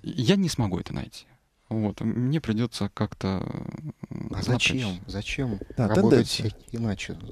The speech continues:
Speaker 2: Зачем?
Speaker 3: Да, закон
Speaker 2: Если с-,
Speaker 3: позволяет.
Speaker 2: да, самый крупный игрок поступает точно. Ты и так меньше.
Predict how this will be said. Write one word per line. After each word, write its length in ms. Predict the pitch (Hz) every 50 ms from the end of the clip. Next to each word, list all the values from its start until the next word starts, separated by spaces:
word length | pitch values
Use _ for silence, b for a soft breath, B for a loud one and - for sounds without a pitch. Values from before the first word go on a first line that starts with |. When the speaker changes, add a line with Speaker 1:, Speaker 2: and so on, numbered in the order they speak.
| - - - -
Speaker 2:
Зачем? 420 | - - 117 - - - 107 95 - - - - -
Speaker 3:
Да, 140 | - 117 104
закон 180 | - - 123 -
Speaker 2:
Если 140 | 143 123
с-, 40 | 117
Speaker 3:
позволяет. 360 | 110 113 120 117 127 131 123 127 107
Speaker 2:
да, 260 | 110 104 95 95 87 80 -
самый 520 | - - - 104 98 101 98 95 110 - - - _ _ _ _ _ _ _ _ _ _ _ -
крупный 640 | - - 107 101 87 - - 95 90 90 - - - - - -
игрок 600 | 95 101 95 95 104 113 120 - - - - - _ - 220 - -
поступает 480 | - - - 92 - - 98 95 92 -
точно. 300 | - - - - - - - - - b b b b b _
Ты 140 | - 113 104
и 40 | 104
так 180 | - 139 143 B B B B B -
меньше. 560 | 117 117 123 120 104 95 87 - - - -